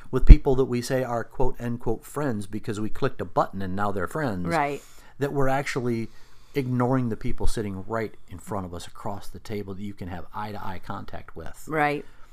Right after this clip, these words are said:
Speaker 1: And I think that that happens many, many times, way too often. And there's restaurants actually trying to do stuff about it.
Speaker 2: Yeah, I mean, what, Chick-fil-A had the chicken coop, you know, at
Speaker 1: Yeah,
Speaker 2: one
Speaker 1: if
Speaker 2: point
Speaker 1: you
Speaker 2: in
Speaker 1: can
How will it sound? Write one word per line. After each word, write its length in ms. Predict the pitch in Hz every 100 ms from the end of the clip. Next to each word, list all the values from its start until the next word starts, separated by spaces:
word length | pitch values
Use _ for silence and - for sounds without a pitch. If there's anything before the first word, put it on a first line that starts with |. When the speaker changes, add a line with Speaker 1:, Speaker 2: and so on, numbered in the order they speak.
| -
Speaker 1:
And 120 | 113 113
I 80 |
think 220 | - 127 127
that 100 | -
that 180 | 123
happens 560 | - 110 - 95 92 - - - - -
many, 680 | 110 113 135 165 139 107 98
many 260 | 113 110 101
times, 300 | 104 90 82
way 160 | 123 120
too 200 | 113 90
often. 340 | 80 - 87
And 100 | 98
there's 220 | 110 -
restaurants 400 | 117 117 101 92
actually 460 | 110 113 131 127 - - -
trying 160 | - 143
to 60 | 120
do 140 | 170
stuff 200 | 156 113
about 240 | 92 90
it. 120 | 78 - -
Speaker 2:
Yeah, 380 | 175 180 180 165
I 60 |
mean, 340 | 175 180 175 170
what, 240 | 165 -
Chick-fil-A 420 | - 202 175 175 196
had 200 | 170 196
the 160 | 156
chicken 340 | - 302 202 190
coop, 300 | 196 - -
you 120 | 175
know, 260 | 175 170 180
at 100 | 185
Speaker 1:
Yeah, 140 | 175
Speaker 2:
one 60 | 98
Speaker 1:
if 40 | 107
Speaker 2:
point 120 | 131
Speaker 1:
you 40 |
Speaker 2:
in 60 |
Speaker 1:
can 120 | 139